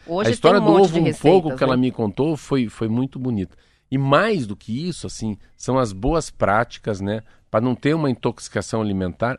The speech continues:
Speaker 2: mas tem uma coisa muito linda, muito linda. Sabe o que que é?
Speaker 1: Hum.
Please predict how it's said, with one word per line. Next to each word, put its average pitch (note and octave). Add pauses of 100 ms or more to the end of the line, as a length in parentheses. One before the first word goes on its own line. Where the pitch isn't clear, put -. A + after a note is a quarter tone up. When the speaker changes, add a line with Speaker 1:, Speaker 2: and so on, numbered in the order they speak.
(140)
Speaker 2:
mas A#2
tem C#3+
uma C#3
coisa D#3
muito C#3+
linda, G2+ (200)
muito C3
linda. F#2+
Sabe B2+
o A2+
que G#2
que -
é? B2+ (240)
Speaker 1:
Hum. G3